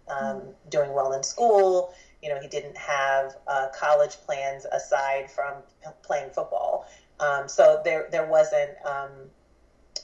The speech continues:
Speaker 1: the same kind of reception to that news as there was on my side.
Speaker 2: Yeah. That's so hard to hear. Like, that's so, that's,
Speaker 1: Mm-hmm.
Speaker 2: must have been so difficult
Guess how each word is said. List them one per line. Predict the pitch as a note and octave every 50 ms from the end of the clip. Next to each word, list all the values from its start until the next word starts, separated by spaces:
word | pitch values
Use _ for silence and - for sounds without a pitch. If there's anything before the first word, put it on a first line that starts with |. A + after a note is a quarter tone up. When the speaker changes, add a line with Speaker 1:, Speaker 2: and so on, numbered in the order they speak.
| - _ -
Speaker 1:
the | E3+ D#3+ D#3
same | D3+ - - D#3 C#3+ C#3+ D3
kind | - D#3 D3+ D3
of | C#3+ C#3+
reception | D3 C#3+ - - - - - - - D#3 C3+ B2+
to | - - C#3+
that | C#3 C3+ C3 - -
news | D3+ C#3+ C#3 C3+ C3+ C3 C3 - - - -
as | C#3 C3 -
there | - - -
was | F#2+ - - -
on | - -
my | - - -
side. | - - - - - - - - - _ _ -
Speaker 2:
Yeah. | A3+ G#3+ G#3+ G#3+ G#3 G#3 G3 G3 F#3+ - - - - - - - - - _ _ _ _
That's | - A3 G#3+ G#3 - -
so | - A#3 A3 G#3+ G#3+ A3 A3 A3 G3+ F#3 - _ _ _ _ _ _ _ _ _ -
hard | - - A3 A#3 B3 A3
to | B3
hear. | A3+ G#3 B3 D4+ G#4+ G#4+ C#4 - -
Like, | A3+ A3 A3
that's | A3+ A#3 B3 A#3+ - -
so, | C4+ B3+ B3+ B3+ A#3
that's, | A#3+ A#3 A#3 A#3 -
Speaker 1:
Mm-hmm. | B3+ - -
Speaker 2:
must | A3+ A#3 A#3 -
have | C4
been | A3+ A3 G#3+
so | A3 - A#3+ A#3 A#3+
difficult | A#3 G#3+ G3+ - - - - C4 A3 G3+ F3+ - - -